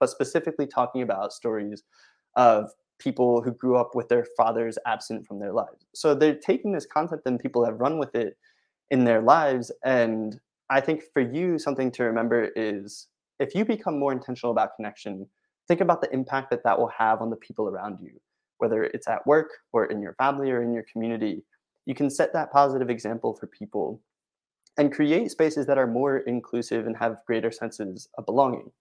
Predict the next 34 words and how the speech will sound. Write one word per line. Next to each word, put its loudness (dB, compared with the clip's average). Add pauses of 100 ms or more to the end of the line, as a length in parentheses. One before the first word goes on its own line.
(880)
So 10
that's 6
kind 4
of 4
my 6
recommendations 2
for -2
you, 4
is 4
to -4
set 4
a -2
connection -2
goal 4
for -2
yourself 0 (720)
to, 4
to -4
make 2
sure -2
you 2
have 4
that 6
excuse -10 (160)
and -2
to -10
tap -2
into -4
that -4
value. -2 (440)
Use 2
that 2
Ford 4
framework -2